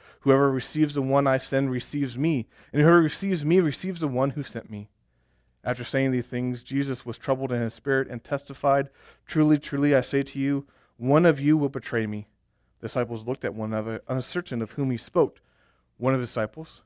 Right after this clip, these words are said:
whom Jesus loved, was reclining at the table at Jesus' side. So Simon Peter mentioned to him to ask Jesus of whom he was speaking.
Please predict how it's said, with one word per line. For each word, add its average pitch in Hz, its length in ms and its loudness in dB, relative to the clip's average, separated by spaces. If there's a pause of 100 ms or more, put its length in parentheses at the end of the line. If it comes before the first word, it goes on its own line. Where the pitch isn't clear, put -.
whom 123 140 -6
Jesus 113 360 -8
loved, 127 220 2
was 113 160 -12
reclining 135 380 -4
at 127 80 -6
the 117 60 -20
table 123 400 -6 (220)
at 110 100 -10
Jesus' 123 320 -6
side. 117 420 0 (400)
So 156 180 2
Simon 165 320 6
Peter 170 220 6
mentioned 156 340 0
to 143 60 -2
him 156 220 2
to 143 160 0
ask 147 180 2
Jesus 156 280 -2
of 117 240 -6
whom 165 200 0
he 170 100 0
was 160 100 -2
speaking. 113 440 -8